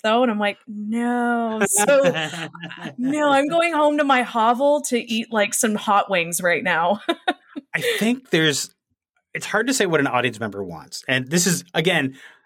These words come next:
Speaker 2: if you're not interested at all about theater, I'm sorry that we're nerding out so much, but this is just part of,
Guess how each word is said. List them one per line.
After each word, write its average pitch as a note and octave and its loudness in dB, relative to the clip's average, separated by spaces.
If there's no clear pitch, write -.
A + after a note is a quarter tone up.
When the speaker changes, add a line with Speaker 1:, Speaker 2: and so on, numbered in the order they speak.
Speaker 2:
if C#3+ -2
you're D3 4
not D3+ 2
interested C3 -2
at A2 -2
all G#2 2
about A2 -2
theater, G#2+ 2
I'm G#2+ -4
sorry G#2+ -2
that G2 -4
we're G#2 -4
nerding G2+ -4
out F#2 -8
so F#2+ -6
much, E2 -8
but G#2 -8
this G#2 -2
is A2 -8
just - -4
part A2+ 0
of, G#2 -2